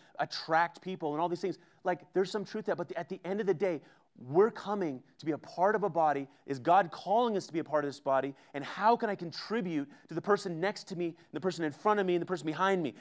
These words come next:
Like, that's what it's about, because at the end of the day, that's part of our mission. Because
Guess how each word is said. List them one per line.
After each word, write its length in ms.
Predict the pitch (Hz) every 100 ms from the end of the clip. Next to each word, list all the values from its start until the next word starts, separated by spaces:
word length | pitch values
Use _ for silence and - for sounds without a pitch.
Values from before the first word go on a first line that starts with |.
| -
Like, 200 | 180 131
that's 280 | 135 202 208
what 80 | 208
it's 120 | 185
about, 280 | 185 190 165
because 240 | 196 208
at 80 | 202
the 140 | 202 -
end 160 | 208 233
of 80 | 208
the 80 | 190
day, 260 | 214 196 - _
that's 160 | 190 -
part 320 | - 214 262
of 100 | 220
our 80 | 208
mission. 540 | 180 226 - - 135 _ _ _ _ _ _ _ _ _ _
Because 320 | 226 233 208